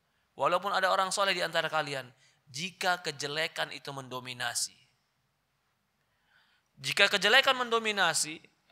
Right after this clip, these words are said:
terjadi gempa atau semisal dengan itu, maka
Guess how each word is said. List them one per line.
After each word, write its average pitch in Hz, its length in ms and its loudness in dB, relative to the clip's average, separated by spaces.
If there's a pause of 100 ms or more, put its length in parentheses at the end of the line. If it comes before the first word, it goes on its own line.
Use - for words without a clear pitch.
(180)
terjadi 175 400 0
gempa 220 560 0 (300)
atau 147 260 -2
semisal 175 400 2
dengan 208 240 0
itu, 208 320 -6 (840)
maka 220 720 4